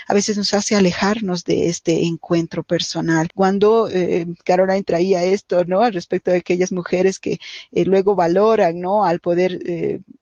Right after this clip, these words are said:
sopesar el hecho de tener un embarazo cuando no lo están planificando y el hecho de poder,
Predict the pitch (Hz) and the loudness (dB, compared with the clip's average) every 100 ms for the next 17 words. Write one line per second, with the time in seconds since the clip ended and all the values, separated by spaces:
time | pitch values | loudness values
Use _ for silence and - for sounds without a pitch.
0 | - - - 180 - 170 165 196 202 208 | -20 -18 -6 -4 -2 -4 -2 -2 0 0
1 | 180 170 180 - 180 175 - 170 180 220 | 0 -2 -4 -6 -8 -8 -6 -2 0 0
2 | 202 190 180 180 180 196 - 185 - 175 | 0 -2 -2 0 0 0 -4 -12 -10 -10
3 | 175 180 190 190 185 - - - - 160 | -8 -6 -4 -4 -6 -10 -20 -10 -4 -4
4 | - 180 180 170 175 - 170 - 190 196 | -2 -2 0 -2 -2 -4 -6 -2 -2 0
5 | 185 185 - 196 196 196 185 180 - - | 0 -2 -2 -2 -2 0 2 2 0 0
6 | 190 202 - 190 180 180 175 185 | 0 0 -2 -2 -2 0 0 0